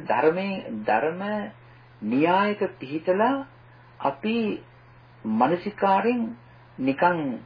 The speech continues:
අල්ලන් යන එකක් නෙවෙයි. ඒක මේ විදිහට වෙනවා. දැන් අර චක්කු විඥානය කියලා එකක් තියෙනවනේ. චක්කු විඥානයටත් මේක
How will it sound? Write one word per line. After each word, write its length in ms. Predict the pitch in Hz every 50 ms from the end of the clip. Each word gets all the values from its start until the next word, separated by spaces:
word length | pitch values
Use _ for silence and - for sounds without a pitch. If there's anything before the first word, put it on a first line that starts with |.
| - - - - - - - - - - - - - - - -
අල්ලන් 180 | 143 165 165 135 104 92
යන 180 | - - -
එකක් 140 | 80 - - - -
නෙවෙයි. 220 | - - - - - - - - - - - - - - - - - - - - - - - - - - - - - - - - - - - - - - - - - - - - - - - - - - - - - -
ඒක 200 | - 156 160 160 175
මේ 240 | 196 175 147 127 104
විදිහට 300 | 180 - 92 90 - -
වෙනවා. 300 | 85 78 80 - - - - - - -
දැන් 300 | - 127 139 156 170 175
අර 120 | 190 226 226 -
චක්කු 480 | - - 143 139 - - - - - 208
විඥානය 680 | 185 160 156 160 165 165 165 160 160 156 151 147 139 127
කියලා 420 | - 120 117 123 147 190 202 - - - - - - - - - - - - - - - - - - - - -
එකක් 180 | - 135 - 160 160 -
තියෙනවනේ. 520 | - - 151 147 147 143 143 139 139 135 131 - - - - - - - - - - - - - - - - - - - - - - - - - -
චක්කු 380 | - 143 147 - - - - 202
විඥානයටත් 880 | 202 196 185 180 180 175 170 170 165 160 160 151 143 139 135 - - 170 - - - -
මේක 400 | - 139 143 151 165 170 -